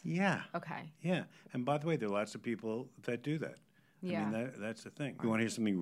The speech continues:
Speaker 1: really interesting about
Speaker 2: Yeah.
Speaker 1: cosmetic dentistry? The term cosmetic dentistry probably started in the nineties, but in the late seventies,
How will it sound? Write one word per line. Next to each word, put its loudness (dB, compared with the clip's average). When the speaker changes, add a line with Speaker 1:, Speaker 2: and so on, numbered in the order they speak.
Speaker 1:
really 6
interesting -2
about 6
Speaker 2:
Yeah. 4
Speaker 1:
cosmetic 0
dentistry? -4
The -2
term 2
cosmetic 0
dentistry 0
probably 2
started 0
in -2
the -2
nineties, -4
but 0
in 2
the 0
late 0
seventies, -2